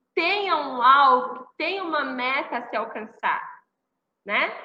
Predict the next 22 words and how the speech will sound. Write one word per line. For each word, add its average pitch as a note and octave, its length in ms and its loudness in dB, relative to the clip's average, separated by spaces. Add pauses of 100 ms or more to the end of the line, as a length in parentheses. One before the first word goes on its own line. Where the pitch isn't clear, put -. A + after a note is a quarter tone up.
(280)
E C#4+ 60 -6
você E4 180 -4
tem G4 140 -4
que G4+ 80 -6
entender E4+ 280 -6
também F4+ 240 -4
o - 40 -8
que - 80 -16
que B4+ 80 -4
eles A#4+ 100 -4
estão A4+ 220 -4
buscando G4+ 1000 -6
pra C4 120 -6
você D4+ 200 -8
poder D4+ 300 -6
ofertar. - 720 -6 (540)
E C#4+ 120 -2
outra E4+ 340 4
também C4 440 -6
que C#4 100 -6
eu B3+ 100 0
ouvi B3+ 220 -2